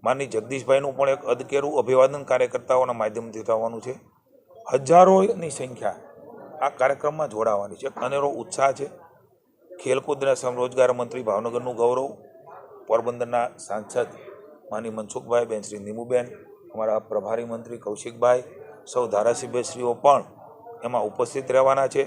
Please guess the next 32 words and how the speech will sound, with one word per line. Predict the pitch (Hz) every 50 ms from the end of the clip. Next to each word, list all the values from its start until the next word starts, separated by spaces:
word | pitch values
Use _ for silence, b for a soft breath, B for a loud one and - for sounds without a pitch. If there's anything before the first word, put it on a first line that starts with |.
| - -
નારી | 110 110 127 160 170
ચોકડી | 156 156 147 - 139 120
ખાતે | 110 107 104 - - - - - - - - _ _ - - - - -
બપોરે | - 127 127 139 143 143
ત્રણ | 143 - 165 180 190 180
વાગે | 151 139 120 104 95 78 - _ _ _
આ | - 135
કાર્યક્રમ | - - 123 127 131 - 135 139 123
યોજાવાનો | 117 120 120 120 131 127 123 117 113 110
છે. | 104 123 131
બોમ્બેથી | 131 123 131 131 139 143 131 147 139
સીધા | 107 113 123 127 139 131
જ | 120 - - - - - - - - - -
હાલમાં | - 95 123 135 143 147 135
જે | 143
કાર્યક્રમની | 135 - 131 131 127 127 131 127 127 127 113 -
સૂચના | 113 110 - 127 123 117
મળી | 113 117 117 104
છે | 113
એ | 110 -
પ્રમાણે | 117 117 113 120 123 127 131 - - _ _ _ _ _ _ _ _ _ -
એરપોર્ટે | - 113 131 - 127 127 127 135
માનની | 131 127 123 123 123 120 117
અમિતભાઈ | 120 123 117 117 123 120 117
આવવાના | 120 123 123 123 123 120
છે | - 143 131 - - - _ _ _ _ _ -
અને | - 113 120 117
ત્યાં | 117 127 123 123 131 135 127 - - _ _ _ _ _ -
એમનું | - 117 117 120 123 120 120 - - - - - - _ _ _ _ - - - - - - - - -
ઢોલ | - 110 123 135 143 135
નગારા | 131 131 127 131 131 131 127
સામૈયા | 123 - 131 123 123 127 127 127 123 113 95